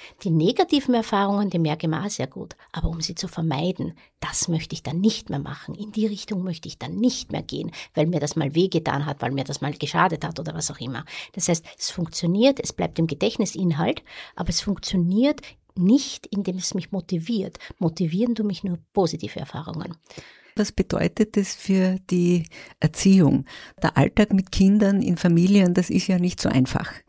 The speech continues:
Speaker 2: Da gibt's ja herausfordernde Situationen,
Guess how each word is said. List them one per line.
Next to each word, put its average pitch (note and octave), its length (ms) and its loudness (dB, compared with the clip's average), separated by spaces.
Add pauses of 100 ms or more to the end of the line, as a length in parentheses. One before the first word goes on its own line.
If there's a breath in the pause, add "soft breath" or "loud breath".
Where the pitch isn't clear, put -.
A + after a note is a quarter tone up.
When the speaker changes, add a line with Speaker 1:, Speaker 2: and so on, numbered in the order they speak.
(500 loud breath)
Speaker 2:
Da D#3+ 260 2
gibt's E3 320 -2
ja D#3+ 320 6 (180)
herausfordernde F#3+ 960 2
Situationen, F3+ 1080 0